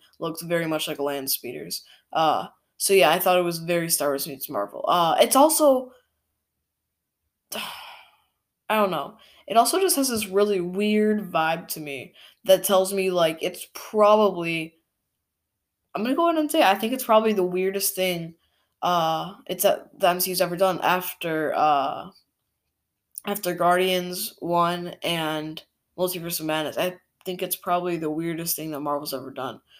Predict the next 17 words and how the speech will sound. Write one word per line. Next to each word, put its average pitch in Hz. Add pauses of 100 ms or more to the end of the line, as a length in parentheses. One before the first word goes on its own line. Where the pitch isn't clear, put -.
(420)
Um, 160 (1800)
but 185
yeah, -
so, - (480)
um, 185
or 220
not, 208
sorry, 175
not 190
after, 170
before, 160 (260)
before 170 (340)
those 131
two. - (480)
Um, 190
but 214
yeah -